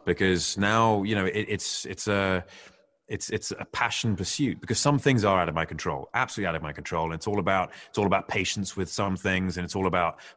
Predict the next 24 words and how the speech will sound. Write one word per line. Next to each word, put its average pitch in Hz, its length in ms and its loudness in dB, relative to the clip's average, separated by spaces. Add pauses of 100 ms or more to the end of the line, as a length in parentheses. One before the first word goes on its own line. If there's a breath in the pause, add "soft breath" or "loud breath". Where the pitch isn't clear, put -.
(120)
proactive 95 880 0 (300 loud breath)
action 80 600 0
with, 82 560 2
with 92 140 4
others. - 600 -2
And 92 200 -2
so, 92 520 2 (500 loud breath)
and 95 100 -2
so, 101 320 0
yeah, 95 220 0 (180)
it, 107 300 -6
lockdown's 113 440 0
taught 107 200 0
me 101 80 2
a 98 60 2
lot, 95 280 2
and, 92 260 -2
uh, 85 600 0 (580 soft breath)
I'm, 95 160 -2
I'm, 101 300 0
I'm 107 120 0
looking 113 260 2
forward 113 320 2
to 98 280 0